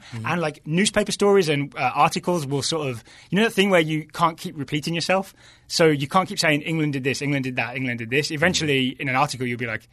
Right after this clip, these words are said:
Speaker 2: "The Three Lions." Or
Speaker 1: Yeah.
Speaker 2: if it's Cameroon, you'll be like, "The Indomitable Lions."
Speaker 1: That's
Speaker 2: It's really
Speaker 1: organic,
Speaker 2: just a
Speaker 1: yeah.
Speaker 2: variation to use. I, so I, at least with England, I don't feel it and I don't see it.
Speaker 1: Yeah, so I,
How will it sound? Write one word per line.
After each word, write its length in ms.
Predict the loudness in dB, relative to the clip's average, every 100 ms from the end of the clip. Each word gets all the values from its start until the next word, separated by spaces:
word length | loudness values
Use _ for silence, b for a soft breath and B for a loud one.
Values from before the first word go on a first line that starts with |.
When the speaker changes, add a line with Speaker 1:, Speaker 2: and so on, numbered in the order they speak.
| b -4
Speaker 2:
"The 80 | -2
Three 180 | -2
Lions." 400 | 0 -2 -4 -10
Or 160 | -2 0
Speaker 1:
Yeah. 160 | 0 -4 B B
Speaker 2:
if 100 | -10
it's 120 | -6
Cameroon, 320 | -2 -2 0
you'll 100 | -2
be 60 | -4
like, 160 | -6 -2
"The 140 | 0
Indomitable 420 | 2 2 0 0
Lions." 220 | -2 -2 -2
Speaker 1:
That's 140 | -2
Speaker 2:
It's 20 |
really 120 | 2 4
Speaker 1:
organic, 60 | 4
Speaker 2:
just 140 | 2
a 40 | 4
Speaker 1:
yeah. 100 | 4
Speaker 2:
variation 520 | 4 4 4 2 -2 B B -10
to 100 | -2
use. 260 | 0 0 0
I, 300 | 4 4 2 -6 _ -8
so 240 | 2 2 2 2
I, 300 | 4 4 2 _ _
at 60 | 2
least 180 | 2 4
with 120 | 2
England, 340 | 4 4 2 0 _
I 100 | 0
don't 140 | 0 4
feel 200 | 4 6
it 60 |
and 100 | 6
I 60 | 4
don't 160 | 2 2
see 140 | 0
it. 120 | 0 -8 _ _ _ _ 0
Speaker 1:
Yeah, 260 | 2 2
so 160 | 0 0
I, 160 | 2